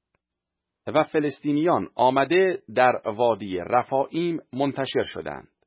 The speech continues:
و داوود از خدا مسئلت نموده گفت: «آیا به مقابلهٔ فلسطینیان برایم و آیا ایشان را به دست من تسلیم خواهی نمود؟»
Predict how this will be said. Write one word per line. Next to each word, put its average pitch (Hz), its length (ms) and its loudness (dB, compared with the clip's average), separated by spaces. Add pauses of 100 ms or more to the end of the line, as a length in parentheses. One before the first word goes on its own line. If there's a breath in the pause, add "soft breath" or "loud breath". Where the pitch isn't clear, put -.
(220)
و 92 80 -4
داوود 107 400 0
از 113 220 -4
خدا 107 240 0
مسئلت 101 600 -6
نموده 107 360 -6
گفت: 127 460 -4 (480 soft breath)
«آیا 117 420 2 (160)
به 101 160 -4
مقابلهٔ 101 800 0
فلسطینیان 101 920 -8
برایم 151 640 0 (560 soft breath)
و 98 100 -2
آیا 120 480 2
ایشان 110 420 -6
را 90 140 -4
به 92 140 -4
دست 104 320 -2
من 123 300 -2 (100)
تسلیم 107 520 -10
خواهی 90 360 -6
نمود؟» 147 540 -2